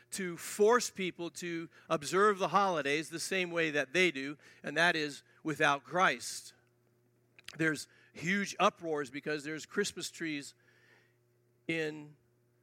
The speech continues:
an airport. Yeah, yeah. These guys ready to go.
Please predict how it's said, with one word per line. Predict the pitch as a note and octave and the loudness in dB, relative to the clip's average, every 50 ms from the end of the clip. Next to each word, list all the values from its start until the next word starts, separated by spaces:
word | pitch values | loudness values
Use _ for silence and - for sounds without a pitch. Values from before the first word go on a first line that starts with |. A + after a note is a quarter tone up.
| _ _ _ _ _ _ _ _ _ _ _ _ _ _ _ _ _ _ _ _ _ - | _ _ _ _ _ _ _ _ _ _ _ _ _ _ _ _ _ _ _ _ _ -4
an | D3+ D3+ | -2 -2
airport. | E3+ G3 G3+ D#3+ _ D3+ C3 A2+ G#2+ G#2 _ _ _ _ _ _ _ _ _ _ _ _ _ _ _ _ _ _ _ _ _ _ _ _ _ _ _ _ _ _ _ _ _ _ _ _ _ _ _ _ _ _ _ _ _ _ _ _ _ _ _ _ _ _ _ _ _ _ _ _ _ _ _ _ _ _ _ _ _ _ _ _ _ _ _ _ _ _ _ | 0 -2 -2 -4 _ -14 -14 -14 -14 -14 _ _ _ _ _ _ _ _ _ _ _ _ _ _ _ _ _ _ _ _ _ _ _ _ _ _ _ _ _ _ _ _ _ _ _ _ _ _ _ _ _ _ _ _ _ _ _ _ _ _ _ _ _ _ _ _ _ _ _ _ _ _ _ _ _ _ _ _ _ _ _ _ _ _ _ _ _ _ _
Yeah, | C#3+ C3 E3+ A3+ B3+ - _ _ _ _ _ _ _ _ _ _ _ _ _ - | -14 -14 -14 -14 -16 -20 _ _ _ _ _ _ _ _ _ _ _ _ _ -20
yeah. | C3+ D#3 G#3 B3 A#3+ F#3 _ _ _ _ _ _ _ _ _ _ _ _ _ _ _ _ - | -20 -18 -18 -18 -18 -20 _ _ _ _ _ _ _ _ _ _ _ _ _ _ _ _ -10
These | D3 D#3 | -4 0
guys | F#3 F3 D#3 D3+ | 2 0 2 0
ready | E3+ E3+ D#3+ D#3 | -2 -2 -2 -4
to | C#3 C3 | -6 -4
go. | C3+ F3+ B3 C#4+ A3+ | -4 -4 -4 -4 -8